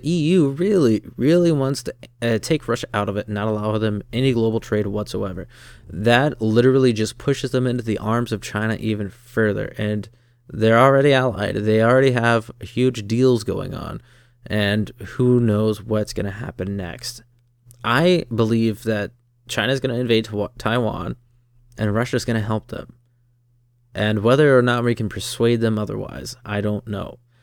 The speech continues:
But if we do that and we keep <laughs> doing what we're doing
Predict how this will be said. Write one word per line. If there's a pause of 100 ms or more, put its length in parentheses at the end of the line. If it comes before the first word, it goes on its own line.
(220)
But
if
we
do
that
and
we
keep
<laughs>
doing
what
we're
doing